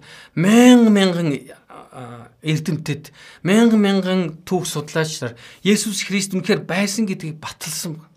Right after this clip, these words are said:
Есүс Христийн амьдралд юуны тухай гарсныг тэд нар бичээс дүүсэн зүйлсэн хэрхэн түүхэн баримтаар бодит үнэн болгосныг болсныг тэд нар батлан харуулж ирсэн байна.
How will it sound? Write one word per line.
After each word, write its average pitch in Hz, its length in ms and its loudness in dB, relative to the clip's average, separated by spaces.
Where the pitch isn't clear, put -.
Есүс 185 320 0
Христийн 185 480 -4
амьдралд 170 480 -4
юуны 208 320 2
тухай - 160 -8
гарсныг 190 560 -4
тэд 170 160 -4
нар 170 160 -4
бичээс 190 320 -4
дүүсэн 180 400 -6
зүйлсэн 170 400 -6
хэрхэн 220 420 2
түүхэн 170 400 -4
баримтаар 143 560 -2
бодит 151 240 -4
үнэн 147 240 -2
болгосныг 139 480 -8
болсныг 190 400 -4
тэд 127 160 -8
нар 113 80 -10
батлан 117 240 -12
харуулж 113 320 -12
ирсэн - 320 -12
байна. - 80 -20